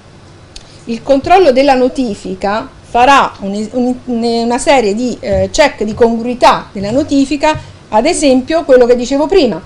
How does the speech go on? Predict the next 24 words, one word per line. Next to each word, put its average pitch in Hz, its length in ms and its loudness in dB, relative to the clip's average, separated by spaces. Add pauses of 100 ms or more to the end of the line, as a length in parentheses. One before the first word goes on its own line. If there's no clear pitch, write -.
verificherà 233 680 2
se 277 240 0
le 226 140 -2
sezioni 269 600 -2
compilate 233 680 0
all'inizio 226 460 -2
della 208 200 -4
notifica 269 640 -2 (220)
sono 302 320 0
poi 277 340 4
effettivamente 277 960 -2 (680)
le 247 200 -2
sezioni 277 720 2 (240)
che 294 140 -2
sono 277 480 2
compilate 226 760 0
nella, 190 920 -4
eh, - 20 -4
nella 185 800 -6 (340)
notifica 214 560 -4
che 196 100 -6
si 214 140 -10
sta 196 180 -8
inviando. 185 640 -8